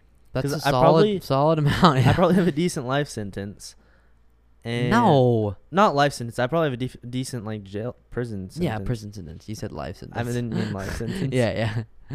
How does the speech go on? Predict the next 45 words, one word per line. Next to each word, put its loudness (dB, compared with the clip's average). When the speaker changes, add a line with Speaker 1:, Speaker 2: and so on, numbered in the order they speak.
Speaker 1:
It's -6
okay. -8
I -2
understand. -6
Speaker 2:
So 2
Speaker 1:
Isn't 6
the 8
lemonade 6
making 4
it 0
hard 2
to -2
talk? 0
Speaker 2:
It, 2
it 6
is, 4
dude. 4
<laughs> 0
Speaker 1:
It's, 4
like, 8
Speaker 2:
My, 4
Speaker 1:
drying 10
Speaker 2:
my 8
Speaker 1:
out 10
Speaker 2:
mouth 8
Speaker 1:
my 8
Speaker 2:
is 8
Speaker 1:
mouth. 8
Speaker 2:
so 6
lethargic. 0
Speaker 1:
Yeah, 2
good 0
word. -4
Speaker 2:
Thank -12
Speaker 1:
True, 0
Speaker 2:
you. -2
Speaker 1:
same. -4
Speaker 2:
Anyways, 2
Speaker 1:
<laughs> -18
Speaker 2:
uh, 4
so -4
probably, 2
like, 2
ten -2
million. -2